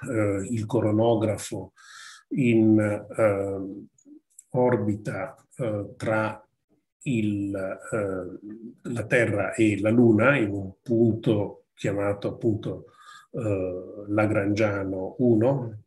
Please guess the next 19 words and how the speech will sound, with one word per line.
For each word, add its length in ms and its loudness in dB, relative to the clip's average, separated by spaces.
In 140 4
realtà 500 2
a 80 -4
volte 280 2
si 180 0
trova 380 0
anche 480 -2
al 200 -4
di 140 0
là 340 4
del, 360 -4
eh, 1080 -8
dell'orbita 500 -4
lunare, 440 0
circa 240 -6
un 80 -6
milione 580 -8
e 100 -10
mezzo, 680 -6